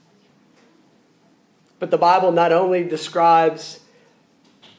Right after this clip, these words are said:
the destruction that we will face as separation from God, but in an eternal anguish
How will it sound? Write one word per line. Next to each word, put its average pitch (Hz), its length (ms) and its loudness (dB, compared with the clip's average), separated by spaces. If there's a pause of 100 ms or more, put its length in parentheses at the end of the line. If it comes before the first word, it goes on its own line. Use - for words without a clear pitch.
(1200)
the 151 100 -2
destruction 175 640 -2
that 156 120 -2
we 165 140 0
will 151 100 2
face 156 400 -2
as 139 160 -6
separation 143 680 -2
from 131 180 -6
God, 127 340 -6
but 131 140 -6
in 131 140 -2
an 127 80 -6
eternal 156 680 0 (460)
anguish 147 800 -2